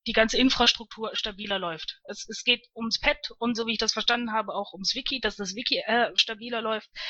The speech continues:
Ähm, ich bekomme Anfrage von Leuten, was ich denn tue, damit, äh,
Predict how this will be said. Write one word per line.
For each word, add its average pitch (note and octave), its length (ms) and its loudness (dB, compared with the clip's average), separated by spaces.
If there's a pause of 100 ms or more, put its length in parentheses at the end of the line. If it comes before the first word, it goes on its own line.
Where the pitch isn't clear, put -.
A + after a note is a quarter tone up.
(300)
Ähm, A3 280 4
ich B3 120 0
bekomme B3 320 4
Anfrage C#4 680 6
von A#3 180 4
Leuten, C#4+ 500 0 (480)
was B3+ 180 8
ich C4 140 -6
denn B3+ 160 -2
tue, C#4+ 500 0
damit, B3 540 2
äh, A#3 420 6